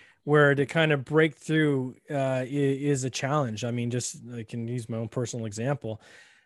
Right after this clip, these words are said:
Uh, you know, I've been in the industry several years now, but I find even myself, if I do a post on, on a, on a group page or, you know, it just gets whacked right away. Like, it is very tough to, to cut through,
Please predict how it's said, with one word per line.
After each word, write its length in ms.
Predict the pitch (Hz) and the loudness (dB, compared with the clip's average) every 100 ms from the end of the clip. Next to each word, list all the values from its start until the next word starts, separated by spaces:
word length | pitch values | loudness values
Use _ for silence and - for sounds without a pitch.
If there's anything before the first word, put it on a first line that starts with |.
| _ - | _ -8
Uh, 300 | 120 113 117 | -6 -4 -4
you 80 | 131 | -2
know, 100 | 127 | -2
I've 80 | |
been 120 | 123 127 | 0 0
in 60 | |
the 80 | 123 | 0
industry 360 | 127 117 131 113 | -2 -2 -4 -2
several 280 | 139 123 | -2 -2
years 300 | 120 147 165 | 2 4 4
now, 320 | 135 120 117 120 _ _ - | 2 -2 -4 -8 _ _ 0
but 80 | 135 | 2
I 80 | |
find 240 | 139 147 151 | 4 4 2
even 180 | 143 135 | 0 -2
myself, 520 | 123 - 156 131 - | -4 2 4 4 0
if 100 | 120 | -6
I 120 | 127 | -2
do 180 | 123 131 | 0 0
a 20 | |
post 480 | - 156 156 - - | 2 2 2 2 2
on, 300 | 139 135 131 | 4 2 0
on 280 | 131 127 123 | -4 -4 -4
a, 240 | 117 117 | -4 -4
on 80 | 120 | -6
a 60 | |
group 280 | 117 143 139 | -2 0 0
page 520 | 135 135 135 135 127 | 0 2 4 2 0
or, 420 | 123 120 117 123 135 | -2 -2 -2 -4 -6
you 100 | 156 | -2
know, 120 | 139 | 0
it 160 | 131 143 | 0 -2
just 200 | 143 127 | -2 0
gets 160 | 131 131 | -2 0
whacked 360 | 131 123 - | 2 2 0
right 160 | 127 117 | -4 -2
away. 320 | 113 123 110 | -2 -2 -2
Like, 160 | 113 143 | 0 4
it 100 | 175 | 6
is 140 | 131 | 4
very 400 | 117 139 151 135 | 4 4 6 4
tough 420 | - 139 120 101 _ - - - _ - - | 0 -4 -4 -8 _ -20 -20 -20 _ -4 0
to, 400 | 139 131 123 113 | 2 2 0 -2
to 80 | 123 | -8
cut 260 | - 151 - | 0 0 0
through, 380 | - 143 104 | -2 -2 -2